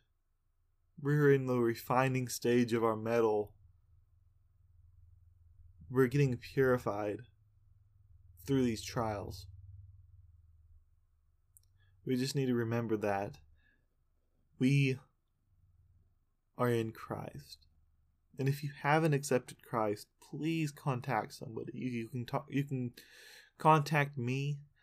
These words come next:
I will put my phone number and email in the bio, in the, in the information of the podcast. Uh,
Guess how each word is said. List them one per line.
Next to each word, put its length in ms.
I 120
will 140
put 220
my 380
phone 240
number 400
and 140
email 560
in 180
the 80
bio, 640
in 120
the, 120
in 100
the 140
information 880
of 160
the 60
podcast. 840
Uh, 320